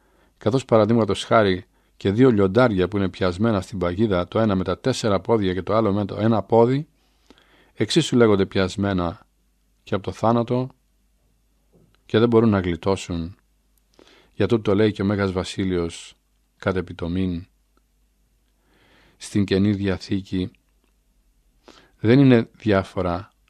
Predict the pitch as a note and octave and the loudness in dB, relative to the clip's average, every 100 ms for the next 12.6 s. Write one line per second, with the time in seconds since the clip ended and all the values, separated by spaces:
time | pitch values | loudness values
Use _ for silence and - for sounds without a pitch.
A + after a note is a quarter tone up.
0 | _ _ G2+ F#2+ G#2 F#2 - F#2 F2+ F#2 | _ _ -4 2 2 2 -2 -4 -4 -2
1 | F#2 F2+ E2+ - G2+ F2 D#2+ F2+ F#2+ - | -2 -2 -4 -4 -4 -4 -4 -6 -8 -14
2 | _ _ _ _ _ _ _ _ _ _ | _ _ _ _ _ _ _ _ _ _
3 | _ _ _ _ _ - F2+ B2 A2 A2 | _ _ _ _ _ -6 0 2 2 2
4 | G#2 - F#2+ A2 G#2 G2 F#2 F2+ G#2 F#2 | 0 -2 0 0 2 0 -2 -2 -4 -2
5 | F#2 G#2 - F#2+ - G2+ G2+ - - A#2 | -2 -2 -4 -8 -6 -6 -6 -10 -6 -6
6 | G#2 G2+ F#2+ A2 G2 G2+ F#2+ F#2+ - A#2+ | -2 -2 0 0 0 -2 -2 -4 -2 0
7 | F#2 F#2 - F2 F2+ E2 F#2+ F2+ F2+ - | 0 -2 -6 -6 -8 -8 -4 -4 -6 -18
8 | _ _ _ _ _ _ _ _ _ - | _ _ _ _ _ _ _ _ _ -4
9 | G2 B2 A#2+ C3+ - G#2+ G#2 - C3 A2 | 0 6 6 6 2 -2 -4 0 2 2
10 | - A#2 G#2 G#2 F#2+ A2 B2 F#2+ F2+ - | 0 0 0 -2 0 2 4 2 -2 -4
11 | F#2+ - A2+ G2+ F#2+ - G2+ G2+ - G2 | -4 0 -2 0 -6 -4 -2 -2 -2 -2
12 | F2+ F2 - A#2 F#2+ - | -2 -4 -2 0 0 -4